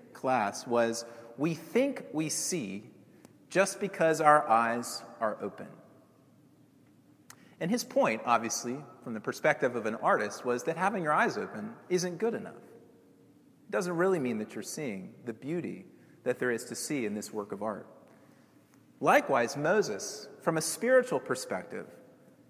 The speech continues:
from the perspective of faith, is saying to Israel, "Well, yeah, you've seen these things that the Lord has done, but you're not really seeing everything that there is to see from the eyes of faith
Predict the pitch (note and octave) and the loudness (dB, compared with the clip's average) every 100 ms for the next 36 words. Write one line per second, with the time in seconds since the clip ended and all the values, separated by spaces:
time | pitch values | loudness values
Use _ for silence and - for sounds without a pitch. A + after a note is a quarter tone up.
0 | _ _ _ _ _ - D3 C#3+ D3+ - | _ _ _ _ _ -10 -4 -2 -2 2
1 | D#3+ D#3 B2+ A2+ - F3 C3 - - D#3+ | 2 0 -4 -6 0 2 2 -2 -4 -4
2 | D3 B2+ D#3 D#3+ A#2 G#2+ C#3 D3 - - | -2 0 0 0 -2 0 -4 -6 -12 -4
3 | D3+ D#3+ C#3+ C3 - G#3+ G#3+ A#2+ A#2 A2+ | 2 2 2 -4 0 2 2 2 -2 -4
4 | C3+ B2 A#2 A#2 A#2 G#2 A2 G2+ - D3 | -4 -6 -6 -2 -2 -2 -6 -8 -10 -10
5 | E3+ G#3+ A2 A#2 C#3+ E3+ G#2+ F2+ - D#3+ | -8 -8 -8 -8 -4 -2 -4 -6 -10 -12
6 | A2+ - - - _ _ _ _ _ _ | -12 -16 -20 -20 _ _ _ _ _ _
7 | - _ _ _ - B2+ B2+ B2+ A#2 A2 | -20 _ _ _ -6 -4 -4 -4 -6 -4
8 | G#2+ A#2 - G#2+ - G2 - - _ _ | -4 -4 -8 -12 -12 -14 -16 -20 _ _
9 | _ _ _ _ _ _ - A#2+ A2+ G#2+ | _ _ _ _ _ _ -10 -6 -4 -2
10 | G#2 G2+ - - - - _ G#2+ - - | -2 -4 -8 -10 -12 -20 _ -12 -6 0
11 | A#2 F#2 - - | 0 0 -8 -16